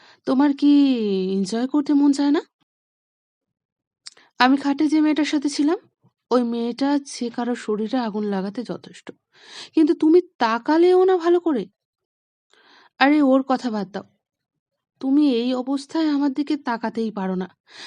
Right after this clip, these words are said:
এতটুকু বলেই আফিম সূক্ষ্ম দৃষ্টিতে তাকালো ইনায়েতের দিকে। "তোমার নাম মেয়েদের মতো,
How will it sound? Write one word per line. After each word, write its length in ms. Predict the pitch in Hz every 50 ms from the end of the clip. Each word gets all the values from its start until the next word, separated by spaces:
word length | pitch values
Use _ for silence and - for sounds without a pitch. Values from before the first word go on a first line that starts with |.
| - - -
এতটুকু 680 | 262 247 262 269 - 330 320 320 339 320 - 339 330 285
বলেই 520 | 254 254 269 269 294 302 302 311 311 311 _ _ _ _ _ _ _
আফিম 280 | 240 226 220 - 262
সূক্ষ্ম 480 | 262 - - 226 226 _ - - - 254
দৃষ্টিতে 460 | 208 202 202 202 208 226 226 - 311
তাকালো 420 | 311 - 226 202 208 220 220 240
ইনায়েতের 440 | 254 226 196 196 190 190 185 196 180
দিকে। 240 | - 190 180 185 - - _ _ _ _ _ _ _ _ _ - _ - - - - - _
"তোমার 300 | 277 277 285 311 311 302
নাম 400 | 285 262 226 220 226 247 285 302
মেয়েদের 440 | 294 277 254 240 233 226 226 196
মতো, 220 | 208 208 196 196